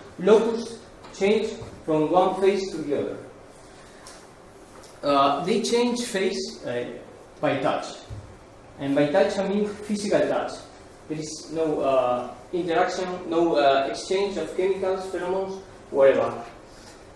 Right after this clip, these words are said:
This was, uh, shown with an experiment in which the body of a locust was touched by, uh,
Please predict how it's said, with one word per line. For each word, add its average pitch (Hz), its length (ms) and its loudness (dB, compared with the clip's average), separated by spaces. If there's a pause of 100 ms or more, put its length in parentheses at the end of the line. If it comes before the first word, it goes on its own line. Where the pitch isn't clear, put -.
(140)
This 196 220 -2
was, 202 320 0
uh, 156 160 -2
shown 202 560 2
with 151 180 -6
an 139 200 0
experiment 160 680 -4 (460)
in 160 160 0
which 156 200 0
the 127 640 2 (540)
body 220 380 6
of - 160 -2
a 156 60 4
locust 190 440 0
was 165 460 -4 (260)
touched 214 580 -2
by, 127 720 0 (120)
uh, 117 540 -2